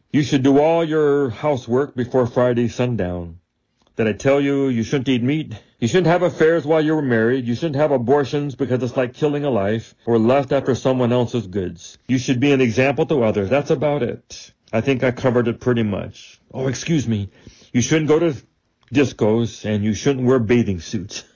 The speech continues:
<laughs> Is that what we believe? Is that why Jesus died? Is that the so what? And we said, "No, it's gotta be more than that."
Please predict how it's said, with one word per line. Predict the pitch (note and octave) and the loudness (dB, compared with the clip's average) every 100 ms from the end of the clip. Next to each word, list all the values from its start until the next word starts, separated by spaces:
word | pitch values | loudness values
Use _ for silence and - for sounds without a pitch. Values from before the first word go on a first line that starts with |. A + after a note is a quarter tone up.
| _ | _
<laughs> | B2+ - _ _ _ _ _ - | -10 -10 _ _ _ _ _ -2
Is | A#2 F#2 | -2 0
that | A#2+ E3 | 0 2
what | F#3+ G3 | 0 2
we | F#3 | 2
believe? | F#3 E3 E3 G3 A3+ A#2 | 2 0 0 0 -2 -2
Is | F#2+ | -2
that | C#3 F#3+ | 0 0
why | F3+ G3 | 0 0
Jesus | D#3 F#3+ E3+ D#3 | 0 0 0 0
died? | B2+ A2+ G2 | 0 0 0
Is | G#2 G2 | -4 0
that | D3+ E3+ | -2 -2
the | D3 | -6
so | - F#3 | -2 0
what? | F3+ F#3+ C3 | 2 0 -2
And | A#2+ | -4
we | |
said, | A2+ A#2+ | -8 -8
"No, | C3+ C#3 B2 | -4 -2 -2
it's | A#2+ | -4
gotta | A#2+ | -6
be | A2+ | -6
more | A2+ A2+ A2 | -6 -4 -6
than | G#2 G#2 | -8 -10
that." | F#2 F2 - | -12 -14 -20